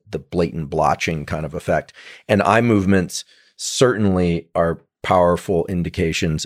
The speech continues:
of the state of the autonomic system.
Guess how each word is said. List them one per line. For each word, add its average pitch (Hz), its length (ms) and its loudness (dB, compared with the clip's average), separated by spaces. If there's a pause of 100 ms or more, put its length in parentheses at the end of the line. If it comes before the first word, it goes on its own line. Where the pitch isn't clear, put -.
of 80 280 0
the 80 100 -2
state 92 260 0
of 80 80 -2
the 80 140 -4
autonomic 78 680 -2 (160)
system. - 540 -4